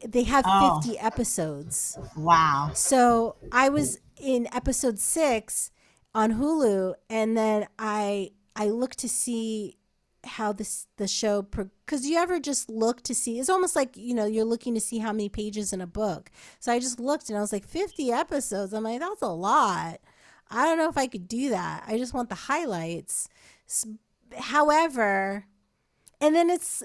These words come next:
Speaker 1: it's kind of boring. So I, I'm in the early days stage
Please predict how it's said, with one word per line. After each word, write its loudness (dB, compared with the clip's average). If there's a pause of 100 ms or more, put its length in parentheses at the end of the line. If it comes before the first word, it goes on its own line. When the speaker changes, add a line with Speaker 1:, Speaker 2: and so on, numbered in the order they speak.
Speaker 1:
it's -2
kind 0
of -4
boring. 2
So 2
I, 4 (120)
I'm 2
in 2
the 2
early 2
days -2
stage -4